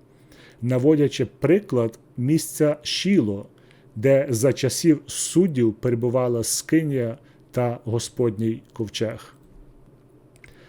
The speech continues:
Книга пророка Єремії, сьомий розділ, вірші дванадцятий по чотирнадцятий.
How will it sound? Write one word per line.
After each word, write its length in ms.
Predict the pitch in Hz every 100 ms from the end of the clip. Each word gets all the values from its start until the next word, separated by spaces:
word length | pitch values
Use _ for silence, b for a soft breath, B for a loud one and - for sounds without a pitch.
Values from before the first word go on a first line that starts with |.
| b b b
Книга 320 | 135 196 208
пророка 540 | 208 170 160 156 151 -
Єремії, 640 | 131 151 143 139 165 185 170
сьомий 400 | - 160 139 127
розділ, 360 | 143 151 151
вірші 340 | 139 131 143 123
дванадцятий 560 | 117 123 123 - 185
по 120 | -
чотирнадцятий. 920 | 110 117 - 107 104 95 110 - 107